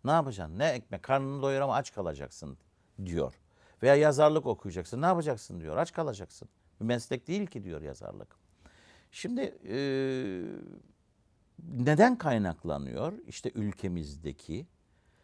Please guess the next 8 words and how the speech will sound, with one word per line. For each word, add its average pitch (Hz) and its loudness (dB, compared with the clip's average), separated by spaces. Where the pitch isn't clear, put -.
tiyatroya, 90 -4
özelde 95 4
tiyatroya 69 -6
ve 85 -6
sanata 95 -6
karşı 85 -8
duyarsız 101 -2
bir 160 -2